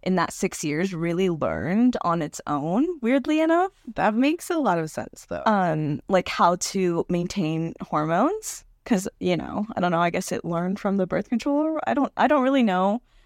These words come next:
Speaker 1: um, if that's how it works, 'cause I know, um,
Speaker 2: I mean, your body's still developing, even with
Speaker 1: Yeah.
Speaker 2: birth control.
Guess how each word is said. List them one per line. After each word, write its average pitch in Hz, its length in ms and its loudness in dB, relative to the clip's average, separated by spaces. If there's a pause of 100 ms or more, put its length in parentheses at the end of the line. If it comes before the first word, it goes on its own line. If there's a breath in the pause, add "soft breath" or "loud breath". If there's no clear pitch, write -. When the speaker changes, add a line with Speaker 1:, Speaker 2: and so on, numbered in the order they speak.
(220)
Speaker 1:
um, - 320 -4
if - 140 -8
that's 180 220 -2
how 175 160 0
it - 100 -6
works, 165 360 -2
'cause 196 200 -2
I 175 100 2
know, 165 400 0
um, 143 420 -4
Speaker 2:
I 220 40 0
mean, 240 100 2
your 240 80 2
body's 220 320 0
still 240 140 0
developing, 143 580 0
even 156 260 -2
with 131 100 -2
Speaker 1:
Yeah. 240 180 4
Speaker 2:
birth - 260 -12
control. - 400 -12